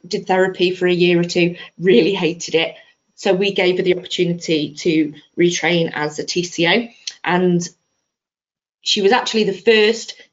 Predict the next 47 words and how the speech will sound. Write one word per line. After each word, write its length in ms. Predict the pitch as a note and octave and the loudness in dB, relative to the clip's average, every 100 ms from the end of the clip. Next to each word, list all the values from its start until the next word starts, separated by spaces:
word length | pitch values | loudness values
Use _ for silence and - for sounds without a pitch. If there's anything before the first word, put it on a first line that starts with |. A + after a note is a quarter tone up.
| - | -6
T 180 | A3 | -4
C 200 | G#3+ G#3+ G3 | -2 0 0
O 120 | F#3 | 2
in 140 | F3 | 0
the 80 | E3+ | -2
U 160 | F3 F3+ | -2 -2
K 260 | F#3 F#3 | -2 -2
to 140 | - F3+ | 0 -2
actually 280 | - - F3 | -2 -6 -6
get 180 | - | -6
the 100 | F#3+ | -6
formal 280 | F3 E3+ E3 | 0 0 0
qualification. 880 | E3 E3 - D#3 E3+ F3 F3 - F3 - - - | -2 -4 -6 -8 -4 -4 -4 -6 -8 -12 -20 -6
So 200 | F3 F3 | 0 4
we 140 | F#3 | 4
were 100 | F#3 | 6
really 320 | F#3+ F3 F3 | 6 6 4
proud 320 | F3 E3+ F3 | 2 -2 0
of 160 | E3 D3+ | -2 -2
her. 200 | B2 E3+ - - _ - | -4 -6 -12 -20 _ 2
Um, 540 | F3+ F3+ F3 F3+ F3+ _ _ - _ | 4 4 4 2 -4 _ _ -20 _
and 220 | F3+ F#3 | -4 -4
from 220 | F3+ F#3+ F#3+ | -2 0 2
there, 320 | F#3+ F3 F3 | 4 4 2
she's 340 | - F#3+ F3+ | 0 0 0
involved 640 | F3 E3+ _ F3 F3 F3 E3+ | 0 -2 _ 2 4 4 2
in 140 | E3 | 0
the 140 | E3+ | 0
implants. 520 | F3 E3+ F3 F3 E3+ - | 0 0 -2 -2 -2 -4
She's 280 | F3+ F3 | -6 -6
got, 360 | - B2 F3+ - | -2 0 0 0
you 140 | F#3 | -2
know, 60 | D#3+ | -2
she, 160 | E3+ - | -2 2
all 220 | G3 G3 | 4 6
our 120 | F#3+ | 4
new 180 | G#3+ F#3 | 2 -2
patients 480 | F#3 F3 F3 F3+ - | -4 -4 -4 -8 -8
see 140 | E3+ | -8
her. 440 | F3 E3+ D#3+ F3 E3+ - - _ | -4 -2 -2 -2 -6 -20 -20 _
Her 120 | F3+ | -2
conversion 640 | E3 F3+ F3 F#3 F3+ F3+ F3 | 0 -2 2 4 4 2 0
rates 320 | E3+ E3+ - | 0 -2 -4
from 400 | - E3 E3+ E3+ | -4 0 0 -4
conversation 720 | - F3 E3+ E3+ E3+ E3 - - | -4 -4 -2 0 0 0 -6 -8
to 160 | F3+ | -4
appointments 800 | F3 - E3 - F3 E3+ - - | -4 -2 -4 0 -2 -2 -10 -20